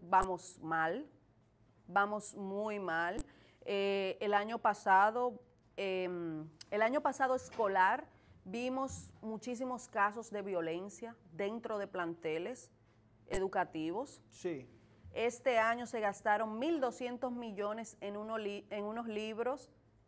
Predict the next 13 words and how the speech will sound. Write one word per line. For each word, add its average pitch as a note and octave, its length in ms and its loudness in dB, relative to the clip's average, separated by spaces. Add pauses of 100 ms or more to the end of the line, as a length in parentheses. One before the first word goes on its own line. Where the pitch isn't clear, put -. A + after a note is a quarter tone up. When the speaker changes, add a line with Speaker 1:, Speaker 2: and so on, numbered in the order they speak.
(120)
Speaker 1:
que G3+ 120 -4
no G3+ 120 0
sirvieron G#3+ 800 -2
para G#3 320 6
nada, F#3+ 400 2
porque G3 240 -4
además F#3+ 460 0
de A#3+ 80 -2
estar A3 400 0
plagados G#3 680 4
de G#3+ 120 -4
faltas A3 360 2
ortográficas, A3+ 920 0